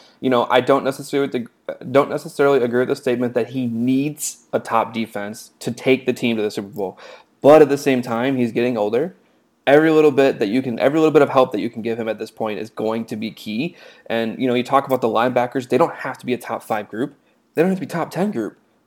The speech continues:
Just be average, you know, just be an average group of linebackers, which is something that this, this Green Bay team has not really had, you know, 'cause they had Blake Martinez, but he was, was rather one-dimensional, uh, when he was on the field, which is unfortunate. And to see his departure to New York, I hope he has success with the Giants, but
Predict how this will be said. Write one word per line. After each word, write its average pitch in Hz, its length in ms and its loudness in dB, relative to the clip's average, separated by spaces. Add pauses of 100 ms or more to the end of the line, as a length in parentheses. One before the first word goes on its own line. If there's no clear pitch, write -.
Just 165 220 0
be 139 140 2
average, 104 600 -6
you 120 80 -8
know, 120 140 -2
just 135 160 0
be 143 100 0
an 127 80 0
average 151 380 2
group 143 160 2
of 127 80 -4
linebackers, 123 640 -2 (260)
which 127 120 -2
is 127 140 -4
something 151 260 2
that 135 100 -2
this, 127 220 -2
this 117 240 -8
Green 131 180 -2
Bay 117 140 0
team 127 220 -4
has 110 160 -6
not 131 200 -2
really 120 200 0
had, 104 380 -6 (340)
you 110 100 -6
know, 107 180 -6
'cause 117 200 -8
they 120 80 0
had 139 200 4
Blake 135 220 2
Martinez, 123 540 -2
but 131 140 0
he 120 60 -2
was, 117 100 -4 (540)
was 110 200 -8
rather 139 320 4
one-dimensional, 120 920 -2
uh, 104 260 -6
when 117 200 -6
he 117 60 -2
was 117 100 -2
on 117 100 -4
the 113 60 -8
field, 123 360 -2 (280)
which 117 300 -6
is 120 140 -4
unfortunate. 131 760 2
And 120 260 -2
to 113 80 -12
see 127 160 -4
his 120 100 -2
departure 120 520 0
to 113 260 -2
New 113 80 -6
York, 127 380 4
I 107 80 0
hope 120 160 -2
he 120 80 0
has 117 140 -2
success 120 360 0
with 110 80 -16
the - 80 -12
Giants, 123 480 -2
but - 300 0